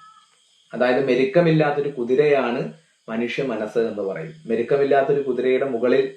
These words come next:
നമ്മൾ കയറാൻ ശ്രമിച്ചാൽ കുതിര നമ്മളെ ഉരുട്ടിയിടും. ഇനി കുതിരയുടെ മുകളിൽ കയറിയാലോ, കുതിരയെ നമുക്ക് കൺട്രോൾ ചെയ്യാൻ പറ്റില്ല, കാരണം അതിന് കടിഞ്ഞാണില്ല, മെരുക്കമില്ലാത്ത കുതിരയാണ്. അത് നമ്മളെ കുന്നിൻ മുകളിലേക്ക് കൊണ്ടുപോകാം, അവിടെ നിന്ന് നമ്മൾ ഉരുട്ടിയിടാം,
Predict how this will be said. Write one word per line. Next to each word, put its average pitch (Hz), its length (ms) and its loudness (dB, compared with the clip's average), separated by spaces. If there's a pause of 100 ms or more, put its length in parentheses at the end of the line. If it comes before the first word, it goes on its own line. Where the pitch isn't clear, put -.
നമ്മൾ 120 180 -4
കയറാൻ 117 420 0
ശ്രമിച്ചാൽ 107 540 -2 (420)
കുതിര 135 240 4
നമ്മളെ 120 480 0 (300)
ഉരുട്ടിയിടും. 101 480 -8 (320)
ഇനി 156 320 -2
കുതിരയുടെ 151 360 6
മുകളിൽ 151 320 2
കയറിയാലോ, 143 760 4 (100)
കുതിരയെ 131 280 2
നമുക്ക് 143 280 -2
കൺട്രോൾ 135 340 -4
ചെയ്യാൻ 135 220 -4
പറ്റില്ല, 110 280 -4
കാരണം 113 180 -4
അതിന് 123 200 -6 (120)
കടിഞ്ഞാണില്ല, 113 840 -2 (180)
മെരുക്കമില്ലാത്ത 131 600 2
കുതിരയാണ്. 107 640 -2 (120)
അത് 123 160 -2
നമ്മളെ 127 260 0
കുന്നിൻ 127 360 -4
മുകളിലേക്ക് 123 460 0
കൊണ്ടുപോകാം, 117 880 0
അവിടെ 110 180 0
നിന്ന് 117 160 0
നമ്മൾ 117 160 2
ഉരുട്ടിയിടാം, 110 840 0